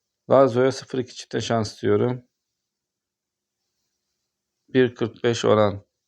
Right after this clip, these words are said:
Tamam, iki oranlı kuponumuz oldu. İkinci kuponumuz da bu. Beşiktaş deplasman maç sonu iki ve bir buçuk üst.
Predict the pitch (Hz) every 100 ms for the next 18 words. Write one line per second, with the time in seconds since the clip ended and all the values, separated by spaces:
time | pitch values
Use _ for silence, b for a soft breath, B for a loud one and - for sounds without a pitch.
0 | _ _ _ _ _ _ _ - 127 101
1 | 131 - 131 117 107 107 - 110 107 104
2 | 98 95 92 95 B B B B - -
3 | 151 151 160 165 156 156 143 156 147 160
4 | 156 _ _ - 135 - - - 147 147
5 | - 135 131 139 135 - - 143 - _
6 | _ - 127 135 - 131 135 117 151 147
7 | 139 147 B B B B - 131 135 139
8 | - 120 - 147 143 - -